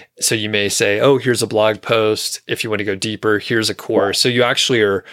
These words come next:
you are marketing in your email list, but it's, it,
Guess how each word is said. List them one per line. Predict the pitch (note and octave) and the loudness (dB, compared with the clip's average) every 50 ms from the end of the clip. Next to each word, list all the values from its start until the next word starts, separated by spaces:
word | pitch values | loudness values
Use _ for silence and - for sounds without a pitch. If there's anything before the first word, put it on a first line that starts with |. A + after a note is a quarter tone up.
| - - - - - | -20 -20 -20 -14 -2
you | - F3 D#3 | 2 4 4
are | C#3 | 4
marketing | B2 A2 G#2 G#2+ A#2 - - A#2 G#2+ G2+ G2+ G2+ G2+ G2+ - _ _ _ | 2 2 2 2 2 0 0 -2 -2 -2 -4 -6 -10 -14 -18 _ _ _
in | - B2+ A#2+ A2+ | -4 -2 0 2
your | G#2+ G#2 F#2+ | 0 0 0
email | A#2+ B2+ A#2+ A2 G#2+ G2+ G2 G2 | 0 0 0 2 2 2 2 2
list, | G2 G#2 G2+ G2+ G2 - - - | 2 4 2 4 2 0 -2 0
but | - G#2+ G#2 G2+ | 0 2 2 2
it's, | G2 F2+ - - - - - - - - _ | 0 0 -2 -2 -2 0 -2 -4 -6 -10 _
it, | - A#2+ - | -12 -12 -12